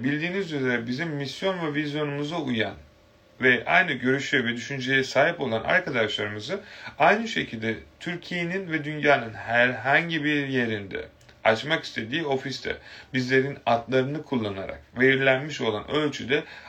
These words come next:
aynı bizim eğitim sistemimize dayalı olacak şekilde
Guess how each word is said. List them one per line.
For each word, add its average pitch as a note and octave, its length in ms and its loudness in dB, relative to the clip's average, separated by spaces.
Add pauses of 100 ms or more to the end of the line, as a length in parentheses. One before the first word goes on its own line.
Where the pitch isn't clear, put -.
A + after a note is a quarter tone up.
aynı D3+ 440 6
bizim D3+ 260 -6
eğitim D3 720 -2
sistemimize B2 800 -4
dayalı C#3+ 280 6
olacak A2+ 360 0
şekilde B2+ 500 -2